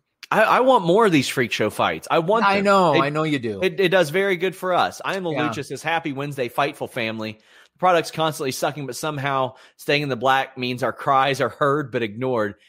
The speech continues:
Speaker 1: How do we, fans, media, get investors to listen? You don't watch." That's it. You don't watch, because
Speaker 2: Yeah.
Speaker 1: that's when you're gonna have the quarterly calls and you're gonna have investors saying, "Vince, what are you doing?" And then he's gonna throw some shit like Raw Underground and Retribution at the wall.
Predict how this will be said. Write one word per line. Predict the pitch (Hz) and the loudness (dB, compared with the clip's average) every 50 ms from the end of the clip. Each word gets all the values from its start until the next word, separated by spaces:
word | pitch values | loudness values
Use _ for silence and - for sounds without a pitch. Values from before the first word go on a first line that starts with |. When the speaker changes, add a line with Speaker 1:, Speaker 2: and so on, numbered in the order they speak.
| _ _ _ | _ _ _
Speaker 1:
How | - 180 208 | -2 0 2
do | 190 180 151 | 2 2 2
we, | 135 135 147 160 160 160 170 175 - | 2 0 0 0 0 -2 -4 -6 -6
fans, | - - 151 147 143 143 147 147 131 | -4 -2 0 0 0 0 -2 -2 -4
media, | 127 143 143 135 139 139 139 139 | -4 -4 -2 -2 0 0 0 0
get | 123 123 131 123 | 0 0 -2 -2
investors | 127 120 127 127 120 - - 123 - - | -2 0 0 -2 -2 -2 -6 -10 -10 -10
to | 131 | -8
listen? | 117 120 117 - - 101 95 95 _ | -8 -6 -8 -8 -10 -14 -14 -16 _
You | 110 104 104 | -10 -10 -10
don't | 90 82 - 117 107 110 110 - - | -8 -6 -4 -2 -2 -2 -4 -6 -6
watch." | 95 92 87 85 85 - - - - - - - - _ _ _ _ _ _ _ _ _ | -4 -4 -2 -2 -4 -4 -6 -6 -6 -6 -8 -10 -14 _ _ _ _ _ _ _ _ _
That's | 104 101 98 - - | -4 -4 -4 -2 -4
it. | 92 82 82 - - - _ | -4 -4 -4 -4 -8 -12 _
You | - 92 87 | -4 -4 -4
don't | 82 76 - 95 90 90 90 - - | -2 -2 -2 0 0 0 0 -2 -4
watch, | 85 80 78 76 73 - - - - | -2 -2 0 0 -2 -2 -6 -6 -6
because | - 101 - | -2 0 2
Speaker 2:
Yeah. | 147 214 - | 4 4 4
Speaker 1:
that's | 113 127 143 - - | 2 0 -2 -2 0
when | 156 156 151 151 151 151 | 0 2 2 2 2 2
you're | 151 143 | 0 2
gonna | 151 151 147 | 2 2 0
have | 147 156 156 | 0 -2 -2
the | 143 151 | -4 -4
quarterly | - - 175 175 165 160 160 156 151 | -2 2 4 4 4 4 4 2 2
calls | - 165 151 151 151 151 147 143 - - _ - _ _ - | 2 4 4 6 6 4 2 0 -2 -10 _ -20 _ _ -6
and | 127 | -2
you're | 127 135 139 | 0 2 2
gonna | 143 143 | 2 2
have | 143 135 | 2 2
investors | 139 139 139 143 139 - - 135 - | 0 2 2 2 2 0 -4 -6 -2
saying, | - 147 135 123 123 | -2 -2 -2 0 0
"Vince, | 127 170 233 262 - - - - _ _ _ | 2 2 2 0 -2 -6 -10 -10 _ _ _
what | 107 113 131 139 | -2 0 2 2
are | 151 | 4
you | 156 151 | 2 2
doing?" | 139 127 110 101 92 80 78 82 - _ - - _ _ - | 4 4 2 2 0 -4 -8 -12 -16 _ -20 -20 _ _ -4
And | 123 123 143 | -2 0 2
then | 156 | 2
he's | 160 151 127 | 2 2 2
gonna | 156 151 143 | 2 0 0
throw | - - 147 147 147 | 0 0 2 2 2
some | 143 - 160 147 135 | 2 -2 -4 -6 -6
shit | - - - 160 160 - | -6 -4 -2 -2 -2 -2
like | 151 143 - | -2 -4 0
Raw | 135 139 147 151 | 2 2 4 4
Underground | 143 143 151 147 131 143 143 147 139 | 4 2 0 -2 -2 0 0 0 -2
and | 120 | -2
Retribution | 123 135 - - 131 113 113 95 - - 90 | -4 -4 -4 -6 -8 -8 -8 -8 -8 -8 -12
at | 80 - | -12 -12
the | - 78 | -10 -10
wall. | 69 64 53 | -10 -10 -10